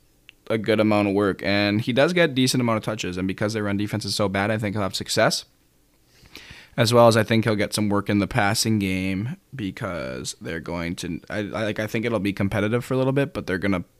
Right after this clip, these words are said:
eventually pull away. And in both facets of that, Myles Gaskin's still gonna be a factor. And since they're statistically the worst defense, I like my shot, or my odds this week starting Myles Gaskin as, like, a flex play.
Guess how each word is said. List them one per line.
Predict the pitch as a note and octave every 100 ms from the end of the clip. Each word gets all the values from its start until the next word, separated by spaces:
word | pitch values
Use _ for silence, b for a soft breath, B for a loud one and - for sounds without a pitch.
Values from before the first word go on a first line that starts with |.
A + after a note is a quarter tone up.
| _ -
eventually | F#2+ F#2+ F#2+ F#2+ F2
pull | - F2+ C#2+
away. | A1+ - - B B B B
And | G#2+
in | A2 G2
both | G#2 A2
facets | - F2+ F#2+ - C3
of |
that, | A#2+ C3 C3
Myles | A2+ G2 G2
Gaskin's | G2 F#2 - G#2+ G2+
still | - G#2+ G#2
gonna | G#2
be | F#2+ F#2
a | E2
factor. | - G2 A#2 - B2+ D#3+ b b b b b b b b b
And | G#2
since | - D#3 E3+ D3+ A2 - -
they're | F2 F#2+ E2+
statistically | - G#2+ F#2+ G#2 - - D#2
the | C#2+
worst | F2 D2 -
defense, | D#2+ E2 C#2+ D2+ A2
I | D#2+
like | E2 G2 G2
my | G#2+ F#2+
shot, | F#2 E2+ E2+ - -
or | G2
my | F#2+ D#2 D2 - -
odds | F#2 F2 F#2+
this | D#2 - E2
week | D#2
starting | - E2+ D2+ C#2+
Myles | B1+ C#2+
Gaskin | - A1 - C2+
as, | A1
like, | - -
a | -
flex | - -
play. | - -